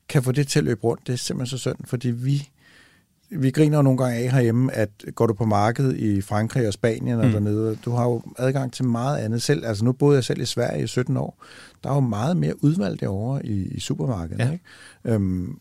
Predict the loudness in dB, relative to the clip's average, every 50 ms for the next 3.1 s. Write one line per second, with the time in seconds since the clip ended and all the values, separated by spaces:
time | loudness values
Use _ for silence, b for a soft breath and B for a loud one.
0 | _ -2 -2 -2 0 0 0 2 2 4 4 4 4 4 2 2 0 0 0 0
1 | 0 2 2 2 2 2 0 0 -2 -2 -2 -2 -4 0 2 2 2 2 2 0
2 | 0 -2 -2 -6 -8 -6 -2 -2 -2 -2 -2 -2 -4 -4 -4 -2 -4 -4 -2 -2
3 | -4 -6